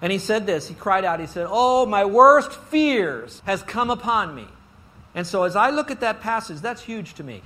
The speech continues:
It tells me that whatever he worried about, God permitted to have happened into his life, only to show him that when it did happen, God would be there to get him through it, that he didn't need to worry about it ahead of time.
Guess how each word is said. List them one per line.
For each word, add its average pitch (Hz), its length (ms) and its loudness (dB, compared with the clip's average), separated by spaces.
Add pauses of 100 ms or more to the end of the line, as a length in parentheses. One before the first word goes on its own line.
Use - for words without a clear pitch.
It 240 160 -6
tells 262 320 0
me 254 100 -6
that 214 160 -4
whatever 262 320 2
he 240 240 -4
worried 247 340 0
about, 196 480 2
God 233 320 4
permitted 233 440 -6
to 196 100 -4
have 196 180 -4
happened 220 360 -6
into 202 160 -10
his 185 180 -10
life, 185 320 -4
only 269 360 -2
to 254 100 -10
show 269 340 -4
him 185 320 -8 (140)
that 196 280 0
when 220 140 -2
it 208 160 -6
did 294 220 -4
happen, 220 420 -2
God 240 260 -2
would 269 140 -10
be 254 140 -8
there 247 240 -4
to 220 80 -8
get 220 180 -6
him 208 140 -10
through 277 240 -4
it, 233 100 -4
that 214 80 -4
he 220 60 -8
didn't 247 240 -6
need 247 160 -8
to 220 80 -8
worry 226 260 -4
about 190 300 -2
it 208 100 -10
ahead 240 220 -8
of 247 100 -10
time. 127 320 -8